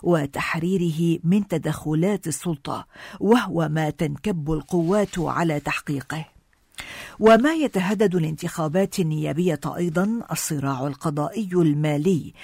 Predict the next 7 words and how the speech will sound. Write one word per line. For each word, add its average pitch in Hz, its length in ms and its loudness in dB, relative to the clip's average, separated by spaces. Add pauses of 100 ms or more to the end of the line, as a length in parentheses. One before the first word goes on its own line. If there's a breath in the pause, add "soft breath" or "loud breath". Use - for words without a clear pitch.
(180 loud breath)
وحبل 165 680 0
الألاعيب 151 960 0
والمخططات 151 1000 -2
طويل 185 680 0
في 143 220 -2
هذا 151 220 -2
المجال 175 680 0